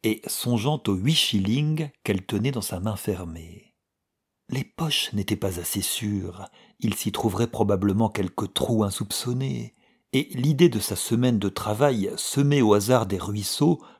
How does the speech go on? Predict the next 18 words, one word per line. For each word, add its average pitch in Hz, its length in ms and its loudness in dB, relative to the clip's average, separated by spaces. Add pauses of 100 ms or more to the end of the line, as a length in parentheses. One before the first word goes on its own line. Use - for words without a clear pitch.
la - 140 -2
secouait - 420 2
d'un 87 140 0
frisson - 420 -4
d'horreur. - 920 -8 (640)
Il 98 140 -4
était 95 260 -6
à 90 60 -2
la - 100 -6
fois - 320 -4
plus 143 160 4
prudent 113 640 2
et 101 80 -4
plus 135 320 -2
agréable 98 800 -4 (260)
de 98 140 -6
tenir 110 400 -2
l'argent 90 560 -4